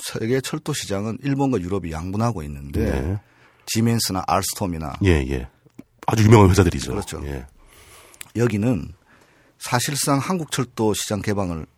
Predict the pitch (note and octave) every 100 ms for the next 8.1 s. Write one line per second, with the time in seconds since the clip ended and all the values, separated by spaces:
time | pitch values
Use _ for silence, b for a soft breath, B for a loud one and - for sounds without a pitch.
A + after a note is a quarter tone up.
0 | - G#2+ B2 C#3+ F#2 D2+ - _ _ _
1 | B B B B B B G2 A#2 - A2
2 | A#2 C3 C3 A#2+ F#2 G#2+ G#2+ A2+ F2+ G2+
3 | B2 A#2+ A2 - D3+ B2 G#2+ G2 F2+ D#2
4 | F3+ E3 B2+ A#2+ B2+ C3+ F2 C#3 E3+ C3+
5 | E3 F3+ - - A#2 C3 D3+ A#2+ F#2+ E2+
6 | G2 G#2+ G2 F2 F#2 G#2 G#2 - G#2 G#2
7 | G#2 F#2 - F2 D3 C#3+ B2 - D#2 D2+